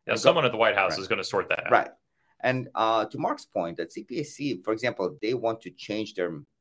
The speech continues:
Speaker 2: mission and basically become an agency that just writes reports saying this product is unsafe or that product is unsafe, and let somebody else, whether it's D O J or somebody else, take action, that's fine too. Then they can serve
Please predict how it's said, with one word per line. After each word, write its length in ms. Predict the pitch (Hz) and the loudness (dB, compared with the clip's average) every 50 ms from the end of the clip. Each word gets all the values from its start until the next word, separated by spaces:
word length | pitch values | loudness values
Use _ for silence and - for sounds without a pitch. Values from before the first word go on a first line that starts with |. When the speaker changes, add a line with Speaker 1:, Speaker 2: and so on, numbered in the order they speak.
| _ _ _ - | _ _ _ -6
Speaker 2:
mission 480 | 98 110 123 - - - 64 65 69 - _ _ _ _ _ _ _ _ _ | -4 -4 -2 -4 -6 -10 -12 -12 -16 -18 _ _ _ _ _ _ _ _ _
and 140 | - 80 80 | -18 -12 -4
basically 280 | 76 107 110 - - 82 | -4 -2 -2 -4 -6 -8
become 200 | - - 95 90 | -8 -6 -6 -6
an 80 | - - | -6 -6
agency 520 | 73 90 90 82 85 82 - - 82 80 | -6 -6 -4 -6 -8 -10 -10 -10 -10 -6
that 300 | 78 78 73 67 - - _ _ _ | -4 -4 -4 -4 -6 -10 _ _ _
just 240 | - 92 - - | -12 -12 -8 0
writes 240 | 98 104 95 87 - | 2 2 2 2 0
reports 420 | 90 85 - - - 120 110 - - | -4 -8 -6 -4 -2 -2 -2 -2 -4
saying 220 | - 71 78 - | -8 -8 -4 0
this 160 | - 127 127 | 0 0 0
product 340 | - - 120 104 104 101 - | 0 0 2 2 2 0 -2
is 80 | 98 90 | -2 -2
unsafe 380 | 87 85 87 - - 87 87 - - | -2 -2 -2 -2 -2 -2 -2 -2 -4
or 60 | - | -2
that 220 | - 107 139 135 | 0 0 0 2
product 240 | - 120 110 104 - | 0 -2 -2 -2 -4
is 60 | - | -4
unsafe, 460 | 85 85 82 82 - 82 90 87 - - - | -4 -4 -4 -4 -2 0 0 0 0 -4 -8
and 340 | 80 85 78 78 76 71 - - _ _ _ _ _ _ _ _ _ _ _ _ _ | -8 -6 -6 -6 -6 -8 -12 -16 _ _ _ _ _ _ _ _ _ _ _ _ _
let 200 | - 107 101 - | 4 4 4 4
somebody 380 | - 120 110 101 87 92 92 95 | 2 2 2 2 0 -2 0 2
else, 220 | 104 107 107 - - | 2 2 2 0 -2
whether 180 | 82 90 87 76 | -4 -2 -2 -2
it's 140 | 76 - - | -4 -6 -4
D 100 | 92 87 | -4 -4
O 120 | 82 82 | -4 -4
J 140 | 80 90 90 | -2 -4 -4
or 60 | 87 | -4
somebody 300 | - 87 82 85 87 87 | -4 -6 -8 -6 -4 -2
else, 280 | 85 78 76 - - _ _ | -2 -2 -4 -6 -12 _ _
take 200 | 78 73 71 - - | -6 -6 -4 -2 0
action, 440 | 139 147 165 - - - - - _ _ _ _ _ _ _ _ _ | 2 2 2 -2 -6 -12 -14 -16 _ _ _ _ _ _ _ _ _
that's 300 | 139 - 120 110 - - | 2 4 4 4 2 0
fine 300 | - - 85 90 92 92 | -2 -4 -2 -2 -4 -6
too. 360 | - - 220 185 117 98 71 - - | -8 -8 -4 -4 -4 -4 -4 -6 -2
Then 240 | - 101 127 143 139 | 0 2 2 2 0
they 140 | 90 87 80 | -2 -2 -4
can 300 | - 82 80 78 73 - _ _ | -4 -8 -10 -12 -12 -16 _ _
serve 460 | - - - 92 80 78 76 - | -16 -6 -4 -2 -2 -2 -4 -6